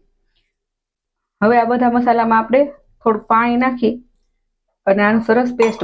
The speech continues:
બનાવી લેવાની છે, જેથી કરીને આપણે તેલમાં આ મસાલો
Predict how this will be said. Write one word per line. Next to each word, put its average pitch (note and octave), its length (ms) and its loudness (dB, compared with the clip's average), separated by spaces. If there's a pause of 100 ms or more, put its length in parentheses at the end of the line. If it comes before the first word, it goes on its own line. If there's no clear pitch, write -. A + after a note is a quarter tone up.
બનાવી F3+ 320 0
લેવાની - 320 0
છે, - 120 -12 (2750)
જેથી A3 220 0
કરીને A3+ 240 2
આપણે G#3+ 180 -2 (120)
તેલમાં A3+ 320 2
આ A3+ 80 2
મસાલો A#3 320 0